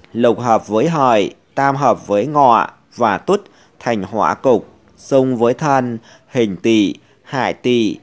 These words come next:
phá Hợi và tuyệt Dậu.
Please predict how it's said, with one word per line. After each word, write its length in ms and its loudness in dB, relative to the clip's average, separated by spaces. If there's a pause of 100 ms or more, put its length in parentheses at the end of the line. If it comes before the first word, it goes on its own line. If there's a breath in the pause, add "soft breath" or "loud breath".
(220)
phá 280 -6
Hợi 460 0 (320 soft breath)
và 160 -2
tuyệt 320 -2
Dậu. 480 2